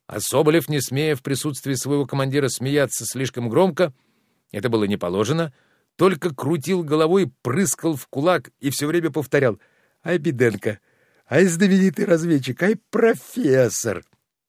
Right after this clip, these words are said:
Когда же Ваня стал рассказывать о встрече с военным мальчиком, капитан Янакиев вдруг помрачнел, задумался, стал грустным. "Они меня, говорит,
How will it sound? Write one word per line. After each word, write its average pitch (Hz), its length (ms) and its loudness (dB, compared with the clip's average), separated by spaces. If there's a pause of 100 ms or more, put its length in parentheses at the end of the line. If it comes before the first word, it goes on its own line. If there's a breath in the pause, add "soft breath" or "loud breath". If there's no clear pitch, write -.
(120)
Когда 104 380 0
же 123 160 2
Ваня 127 240 0
стал 123 360 -2
рассказывать 117 600 -2
о 110 60 0
встрече 123 400 -8
с - 120 -10
военным 110 400 -2
мальчиком, 160 640 -4 (1080)
капитан 127 480 0
Янакиев 123 580 -2
вдруг 117 300 -4
помрачнел, 113 720 -2 (720)
задумался, 131 1000 -2 (1120)
стал 117 420 0
грустным. 117 720 -2 (2000)
"Они 202 260 4
меня, 175 280 2
говорит, 117 500 0